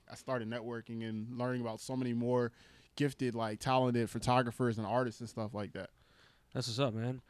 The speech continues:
Speaker 2: Like, that, that's one of the things that, um, like, me growing up, I didn't have, you know, like, uh, you know, anybody that in the, in the artistic realm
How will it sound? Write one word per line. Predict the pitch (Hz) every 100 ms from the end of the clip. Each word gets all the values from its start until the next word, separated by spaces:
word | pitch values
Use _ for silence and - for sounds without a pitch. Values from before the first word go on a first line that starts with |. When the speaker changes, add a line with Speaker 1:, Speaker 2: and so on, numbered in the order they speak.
| - - - _ -
Speaker 2:
Like, | 143
that, | 147 131
that's | 156 -
one | 185
of | 175
the |
things | 151 160 139
that, | 143 131 -
um, | 131 120 110 107 - _ _ _ _
like, | 131 113 - 135
me | 151 139
growing | 143 131
up, | 131 -
I | 139
didn't | 123 113
have, | 110 104 104
you | 120
know, | 117 117
like, | 117 107 _
uh, | 80 -
you | 135
know, | 131
anybody | 139 131 131
that | 123 127
in | 131
the, | 127 -
in | 160 151 143
the | 135 127
artistic | 123 123 - 139 123 127 -
realm | 117 127 123 120 107